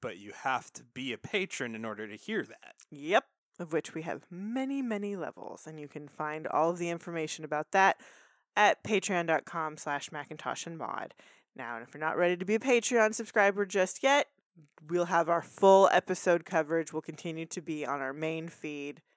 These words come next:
Speaker 2: every Wednesday. If you sign up now on our Patreon, not only will you get those episodes as they occur, but you'll also get our whole back catalog of exclusive content.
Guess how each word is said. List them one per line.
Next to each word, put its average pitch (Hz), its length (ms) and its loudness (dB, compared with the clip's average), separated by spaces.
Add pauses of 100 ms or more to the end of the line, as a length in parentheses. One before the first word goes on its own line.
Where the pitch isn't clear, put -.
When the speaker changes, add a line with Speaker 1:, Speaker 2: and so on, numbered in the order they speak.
(140)
Speaker 2:
every 147 400 -2
Wednesday. - 800 -12 (240)
If 214 220 6
you 208 160 0
sign 220 300 2
up 180 120 0
now 302 420 2
on 214 180 2
our 196 80 0
Patreon, 202 680 -2
not 180 200 0
only 185 180 0
will 180 100 -2
you 185 140 -2
get 175 160 -2
those 170 180 2
episodes 160 360 -2
as 151 100 -8
they 151 100 -2
occur, 147 320 -4
but 208 100 -2
you'll 185 120 0
also 185 280 0
get 170 140 -2
our 160 140 0
whole 160 160 -4
back 156 280 0
catalog 151 640 -2
of 156 140 0
exclusive - 580 -8
content. 139 540 -6